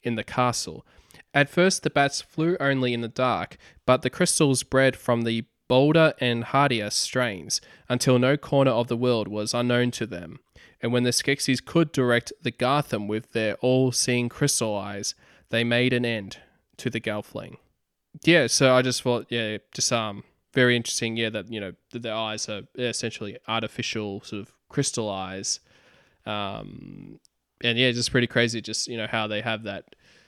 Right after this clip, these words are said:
ability to sort of send those messages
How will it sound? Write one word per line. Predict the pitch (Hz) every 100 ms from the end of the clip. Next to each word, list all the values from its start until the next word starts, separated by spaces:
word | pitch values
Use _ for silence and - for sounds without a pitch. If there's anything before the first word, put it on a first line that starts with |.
| _
ability | 117 120 117 113 110
to | 104 107
sort | 101 107
of | 98 - _ -
send | - 131 117 120
those | 110 104
messages | 107 107 110 101 95 - -